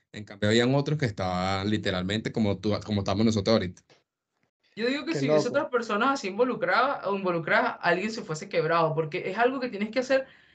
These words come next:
Speaker 2: entre varios, marico. Es algo que tienes que hacer entre varios. Y porque,
Speaker 3: Ya.
Speaker 2: eh, aquí cambia la cosa y yo digo que puede ser Gary.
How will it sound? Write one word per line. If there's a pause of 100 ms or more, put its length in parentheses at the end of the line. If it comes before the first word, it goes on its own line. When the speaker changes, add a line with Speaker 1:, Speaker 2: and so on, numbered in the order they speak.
(480)
Speaker 2:
entre
varios,
marico.
Es
algo
que
tienes
que
hacer
entre
varios.
Y
porque,
Speaker 3:
Ya.
Speaker 2:
eh, (200)
aquí
cambia
la
cosa
y
yo
digo
que
puede
ser
Gary.